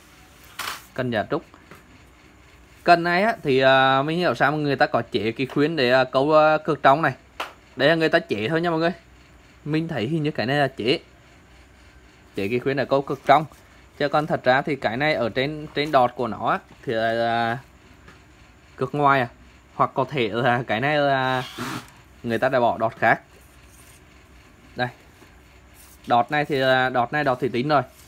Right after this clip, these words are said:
sợi thủy tinh rồi. Đây. Tất cả các, à, khúc đều vẫn có cái, à, bọc bảo vệ này. Chống nứt. Một khúc.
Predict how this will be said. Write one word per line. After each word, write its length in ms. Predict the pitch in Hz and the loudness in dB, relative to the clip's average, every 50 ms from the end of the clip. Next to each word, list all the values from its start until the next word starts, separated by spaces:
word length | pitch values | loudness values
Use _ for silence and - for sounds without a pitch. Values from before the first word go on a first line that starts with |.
| - - - | -20 -20 -10
sợi 180 | - - 117 113 | -6 -4 -2 -2
thủy 120 | - 117 | -2 -4
tinh 160 | 104 120 131 | -4 -2 -2
rồi. 120 | 143 143 120 - - - - - - - - - - - - - - - - - - - - - - - - - - - - - - - - - - - - - - - - - | 0 0 -2 -2 -6 -20 -20 -20 -20 -20 -20 -20 -20 -20 -20 -20 -20 -20 -20 -20 -20 -20 -20 -20 -20 -20 -20 -20 -20 -16 -14 -14 -14 -14 -18 -20 -20 -20 -20 -20 -20 -20 -16 -6
Đây. 140 | - 117 120 - - - - - - - - - - - - - - | -4 -4 -4 -4 -6 -14 -20 -20 -20 -20 -20 -20 -20 -20 -20 -8 -4
Tất 180 | - 202 202 - | -4 -4 0 2
cả 180 | 170 139 120 - | 4 4 4 2
các, 220 | - 113 - - 139 | 0 -2 0 2 2
à, 1000 | 131 135 135 135 139 139 139 139 139 139 139 139 139 139 139 143 143 143 147 147 | 4 4 4 4 4 2 2 2 2 2 4 4 4 4 4 4 4 2 2 0
khúc 340 | 143 - - - 196 202 - - - - - - - - - - - - - - - | -4 -2 0 0 0 0 -2 -8 -20 -20 -20 -20 -20 -20 -18 -18 -16 -16 -14 -8 -4
đều 140 | 147 147 143 | -4 -2 0
vẫn 180 | 139 123 117 | 0 -2 -2
có 180 | - 101 98 101 - | -2 -2 -2 -2 0
cái, 120 | 131 131 | 0 2
à, 220 | 131 131 131 131 131 | 4 4 4 4 2
bọc 200 | 135 120 107 - | 0 -2 -2 0
bảo 140 | 127 117 113 | 0 0 2
vệ 200 | 117 120 120 123 | 2 0 0 0
này. 100 | 120 - - - - - - - - - - - - - - - - - - - - - - - - - - - | -2 -6 -10 -12 -14 -14 -14 -14 -14 -14 -14 -16 -16 -16 -18 -18 -18 -20 -20 -20 -20 -20 -20 -20 -20 -20 -12 -8
Chống 160 | 104 98 107 | -6 -4 -2
nứt. 120 | 139 180 - - - - - - - - - - - - - | -2 -4 -4 -8 -16 -20 -20 -20 -20 -20 -20 -20 -20 -18 -14
Một 280 | - 117 120 117 113 - - | -8 -4 -2 -2 -2 -4 -4
khúc. 220 | - - 156 156 | -4 -4 -4 -4